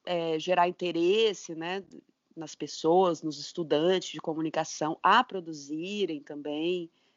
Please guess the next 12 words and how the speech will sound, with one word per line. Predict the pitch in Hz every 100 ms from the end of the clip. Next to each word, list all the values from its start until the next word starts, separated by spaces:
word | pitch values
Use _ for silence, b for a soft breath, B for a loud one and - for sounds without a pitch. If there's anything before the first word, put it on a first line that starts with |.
| _ _ -
né? | 151 160 170
Eu | 160
acho | 160 -
que | - 208 214 202 - - - -
é | -
muito | 180 196 208 254 - -
por | 233
aí, | 233 254 208 180
assim, | 170 - 160
mas | 165 190 185 - -
ainda | 170 175 208 214 220
assim | 214 - 196 208 240